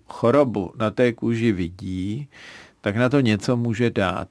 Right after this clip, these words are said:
Ale často přijde pacient, který řekne, „Mně dneska svědí celé tělo“, a nejenom dneska, ono už to trvá několik měsíců.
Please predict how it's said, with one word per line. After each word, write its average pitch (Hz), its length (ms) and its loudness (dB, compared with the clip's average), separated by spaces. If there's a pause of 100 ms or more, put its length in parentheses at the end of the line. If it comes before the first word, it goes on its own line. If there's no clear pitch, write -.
Ale 120 220 0
často - 380 -2
přijde 151 320 0
pacient, 120 560 -2
který 120 220 -2
řekne, 117 240 -4
„Mně 113 120 -4
dneska 117 280 -6
svědí 117 420 -4
celé 117 280 -4
tělo“, 98 480 -2
a 127 60 -2
nejenom 147 440 -4
dneska, 131 440 -4
ono 95 240 -4
už 127 140 -6
to 156 120 -4
trvá 127 420 0
několik 113 460 -4
měsíců. 92 880 -10